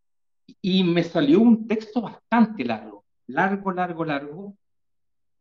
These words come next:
Y ahí me di cuenta que tenía algo,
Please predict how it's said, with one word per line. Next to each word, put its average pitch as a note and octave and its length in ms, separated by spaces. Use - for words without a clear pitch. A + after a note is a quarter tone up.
Y D#3+ 80
ahí F#3 80
me B3 120
di B3 120
cuenta A#3+ 240
que G#3+ 80
tenía F3+ 420
algo, E3+ 760